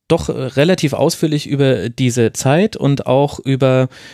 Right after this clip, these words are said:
über einen Aspekt, äh, im Verhältnis zu Ihrem Vater, der, ähm,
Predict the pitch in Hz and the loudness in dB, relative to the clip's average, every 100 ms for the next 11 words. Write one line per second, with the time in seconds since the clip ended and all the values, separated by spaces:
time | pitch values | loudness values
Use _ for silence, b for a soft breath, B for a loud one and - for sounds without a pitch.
0 | B 131 120 123 123 - 123 127 120 - | B -2 2 2 2 0 0 0 -2 -2
1 | 151 - - 123 120 123 120 135 151 - | -2 -2 -2 0 0 0 0 0 -2 -4
2 | 113 113 110 - 151 175 156 120 120 123 | -2 -2 -2 0 0 0 0 2 2 2
3 | 127 120 120 - - | -2 -6 -10 -14 -10